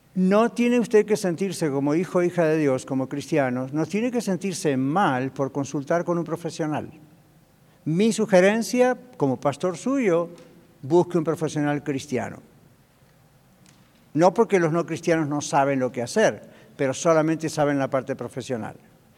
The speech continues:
Y cuando se trata de temas como depresión, es mucho más delicado que tratar la herida en una piel. ¿Ok? Entonces ahí es preferible que usted esté, eh, en las manos de Dios con un instrumento humano que respete y ame a Dios,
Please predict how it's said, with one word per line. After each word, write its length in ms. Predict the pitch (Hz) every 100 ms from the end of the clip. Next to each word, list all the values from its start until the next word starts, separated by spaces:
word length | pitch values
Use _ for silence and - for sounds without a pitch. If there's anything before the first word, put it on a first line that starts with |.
| _ _
Y 60 | 117
cuando 220 | 135 127
se 140 | 123 120
trata 280 | 139 160
de 80 | 180
temas 320 | 170 180 151
como 220 | - 135 131
depresión, 580 | 120 123 - 190 190 - - -
es 120 | 127
mucho 260 | 147 151 156
más 180 | 156 156
delicado 480 | 156 147 151 151 147
que 80 |
tratar 320 | 135 123 151 143
la 60 |
herida 240 | 143 147 135
en 60 |
una 180 | 131 120
piel. 420 | 127 123 101 - - - - - _ _ -
¿Ok? 100 | 147 151 151 - - -
Entonces 400 | - 127 139 120
ahí 680 | 123 135 156 165 175 170 -
es 160 | - 165
preferible 1040 | 160 156 - 160 143 160 208 165 143 139 - - -
que 60 | 135
usted 180 | -
esté, 240 | 151 151 160
eh, 540 | 160 156 139 131 123
en 80 | 123
las 120 | 120
manos 320 | 127 165 190
de 140 | 180 165
Dios 480 | 165 170 180 175 -
con 180 | 151 151
un 100 | 165
instrumento 640 | 165 - 151 156 156 151
humano 540 | 139 143 156 165 156 -
que 320 | 139 127 120
respete 640 | 131 120 - 165 160 143
y 100 | 135
ame 260 | 156 156 131
a 40 |
Dios, 460 | 113 120 160 -